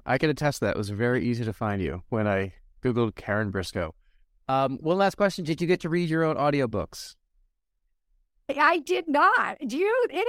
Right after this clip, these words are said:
Speaker 2: is really talent to be able to sustain that level of, uh, reading. I have great respect.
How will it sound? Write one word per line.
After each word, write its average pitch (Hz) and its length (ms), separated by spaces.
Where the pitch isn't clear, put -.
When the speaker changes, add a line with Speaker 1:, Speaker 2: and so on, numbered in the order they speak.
Speaker 2:
is - 140
really 277 420
talent 214 500
to 240 120
be 240 300
able 240 320
to 233 160
sustain 233 920
that 208 400
level 214 600
of, 190 440
uh, 185 260
reading. 269 560
I 233 320
have 233 340
great 262 480
respect. 226 680